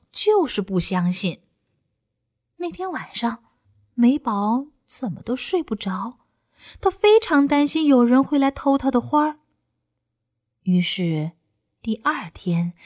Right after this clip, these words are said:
她垒起了一堵高高的墙，把她的花园儿围了起来。这堵墙太高了，妮可跳不过去，乔治踮起脚尖儿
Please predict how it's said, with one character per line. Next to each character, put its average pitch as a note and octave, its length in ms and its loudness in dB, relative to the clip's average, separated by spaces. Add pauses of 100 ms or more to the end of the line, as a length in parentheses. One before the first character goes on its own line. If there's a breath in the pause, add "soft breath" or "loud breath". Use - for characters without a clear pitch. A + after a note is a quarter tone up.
(260 loud breath)
她 - 180 -8
垒 E3+ 320 0
起 F#3+ 220 -4
了 D#3+ 80 0
一 G3 160 0
堵 C#3+ 400 -8
高 C#4 320 -2
高 C#4 300 -6
的 F3 100 -8
墙， E3+ 480 -2 (300 loud breath)
把 - 160 2
她 - 180 -12
的 E3 80 -6
花 B3 300 -4
园 G3 120 -4
儿 D#3+ 280 -6 (360)
围 D#3+ 280 -2
了 C#4 160 -6
起 - 260 -12
来。 - 300 -18 (1400)
这 A#3+ 180 6
堵 F3+ 160 0
墙 E3+ 640 -4 (260)
太 A#3+ 320 -2
高 G#3 400 -2
了， F3+ 280 -8 (800)
妮 A3 260 6
可 G#3 260 -6
跳 - 240 -4
不 F#3 120 -6
过 A#3 180 -2
去， - 360 -6 (440 soft breath)
乔 C4 360 4
治 D#4+ 300 2
踮 F#4 300 -4
起 F4 160 -2
脚 F3+ 200 -2
尖 D4 220 -2
儿 F4 60 -6